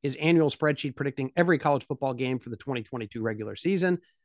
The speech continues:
our college football week four poll that was posted on Monday. Again, a scheduled change, moving that content to Mondays,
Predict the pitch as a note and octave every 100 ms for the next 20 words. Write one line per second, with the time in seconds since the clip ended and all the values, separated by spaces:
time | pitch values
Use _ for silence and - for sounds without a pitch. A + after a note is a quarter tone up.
0 | _ - F#3+ F#3+ F#3 F3+ - E3+ D#3+ D#3
1 | E3+ _ F3 E3 - E3 D3 D3 D3 -
2 | D#3 D#3 D#3 C#3+ C#3+ D#3 D#3+ C3 C3 C3
3 | A#2+ - C#3+ C3+ B2 C#3 C#3+ C3 C3+ B2+
4 | B2+ - C3+ B2+ C#3 C3 _ _ _ _
5 | C3 D3+ F3+ E3 E3+